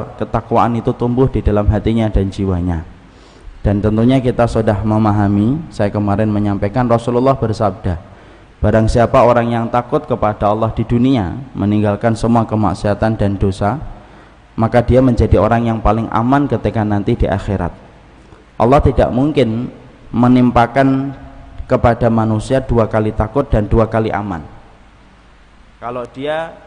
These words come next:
sudah takut di dunia, berarti nanti dia aman di akhiratnya.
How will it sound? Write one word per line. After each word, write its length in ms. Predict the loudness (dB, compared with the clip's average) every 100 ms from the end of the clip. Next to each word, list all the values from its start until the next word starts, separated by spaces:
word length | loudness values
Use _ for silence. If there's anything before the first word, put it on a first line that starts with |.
| -20
sudah 440 | -20 -20 -14 -12 -8
takut 360 | -10 -8 -10 -10
di 120 | -10
dunia, 440 | -8 -6 -8 -10 -14 -20 -12
berarti 320 | -8 -6 -6 -6
nanti 320 | -6 -8 -8
dia 240 | -6 -4 -2
aman 280 | -4 -4
di 120 | -4 -6
akhiratnya. 600 | -4 -4 -6 -6 -8